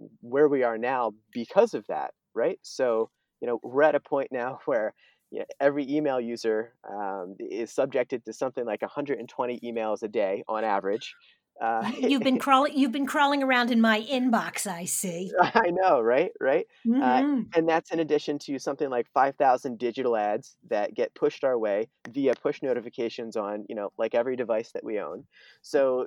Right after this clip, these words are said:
Speaker 1: you know, businesses really latched onto that, <laughs> that adage, but they kind of took it too far.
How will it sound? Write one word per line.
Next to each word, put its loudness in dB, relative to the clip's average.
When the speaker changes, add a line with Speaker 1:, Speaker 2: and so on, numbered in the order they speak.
Speaker 1:
you -2
know, 0
businesses 0
really 4
latched 0
onto -4
that, 0
<laughs> -10
that 0
adage, 0
but 2
they -4
kind -2
of -6
took -2
it -6
too -8
far. -8